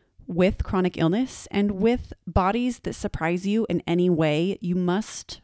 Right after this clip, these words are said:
play a long game. And it can be difficult to do so because you want relief now, you want change now, you want to feel better now, you want answers now.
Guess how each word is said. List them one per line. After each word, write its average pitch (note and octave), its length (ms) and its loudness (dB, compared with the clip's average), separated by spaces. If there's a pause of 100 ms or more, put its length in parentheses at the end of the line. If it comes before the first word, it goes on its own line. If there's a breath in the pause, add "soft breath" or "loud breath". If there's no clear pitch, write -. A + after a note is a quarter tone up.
play E3+ 480 0
a - 80 -2
long D#3+ 460 -2
game. C#3 480 -4 (280)
And E3 100 4
it D#3+ 80 0
can G#3 100 -4
be G#3 120 0
difficult A#3 560 0
to G3 100 0
do F3 180 4
so D#3+ 260 0
because - 360 -6
you D#3+ 80 -2
want E3+ 320 0
relief D3+ 380 -4
now, G#3+ 400 2
you D3+ 160 -2
want D3 200 -4
change G#3 400 -2
now, F3+ 180 0
you E3 120 0
want C3+ 160 -8
to E3+ 60 -12
feel - 180 -6
better F3+ 260 0
now, E3+ 200 0
you C#3+ 160 -4
want - 280 -10 (600 loud breath)
answers F3+ 400 0
now. D#3 320 -2